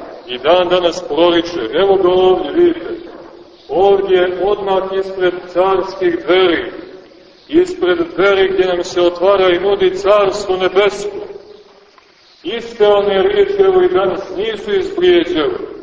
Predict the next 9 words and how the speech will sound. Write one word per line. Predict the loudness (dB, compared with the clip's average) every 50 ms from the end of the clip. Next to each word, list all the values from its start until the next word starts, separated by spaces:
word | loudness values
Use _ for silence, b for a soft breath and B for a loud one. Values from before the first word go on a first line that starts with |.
| -18 -20 -20 -16 -14
Izgovorio | -14 -12 -6 -2 2 2 4 4 4 4 2
ih | 2 0 0
je | -2 -2
prije | 0 2 2 2 2
više | 2 0 -2 -4 -6 -6 -2 0 2 4 4 2 0 -4 -6 -10 -12 -12 -14 -14 -16 -12 -6
od | -4 -4 -4 -4 -6 -8
dvije | -2 0 0 0 0 0
hiljade | 0 2 2 2 2 2 2 0
godina | 2 2 2 2 2 2 2 2 2 2 0 0